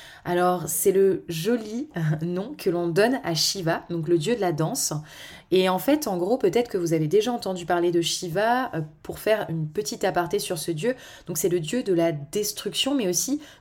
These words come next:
de la transformation. Donc, finalement, par la destruction et la transformation,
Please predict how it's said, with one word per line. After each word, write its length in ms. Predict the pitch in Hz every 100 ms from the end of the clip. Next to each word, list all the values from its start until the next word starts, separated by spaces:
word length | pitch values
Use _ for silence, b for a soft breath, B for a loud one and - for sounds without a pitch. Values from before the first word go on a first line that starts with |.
| 160
de 80 |
la 220 | 190 220 233 - -
transformation. 840 | 165 - 208 - 196 170 160 151 - B B -
Donc, 100 | 214
finalement, 720 | 156 226 208 208 226 269 294
par 320 | 294 208 208
la 140 | 196 180
destruction 1000 | 170 190 - 180 - - 170 185 214 208
et 220 | 180 196
la 180 | 190 175
transformation, 880 | - - 170 - 170 165 160 233